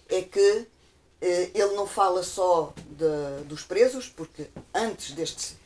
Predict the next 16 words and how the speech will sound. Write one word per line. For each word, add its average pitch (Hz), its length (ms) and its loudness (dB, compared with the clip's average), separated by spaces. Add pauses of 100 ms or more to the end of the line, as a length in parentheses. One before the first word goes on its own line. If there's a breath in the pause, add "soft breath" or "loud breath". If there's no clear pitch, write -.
destes, 151 760 -6 (240)
antes 170 220 -8
destas 156 340 -4
páginas 151 680 -2 (500 soft breath)
ele 160 220 4
passa - 340 -4
por - 140 -14
várias 165 320 -4
famílias 165 540 -2
e 160 60 -14
todas 190 640 -4
têm 151 200 -4
um 151 60 -8
preso 147 420 -10
na 131 120 -18
família, 135 420 -16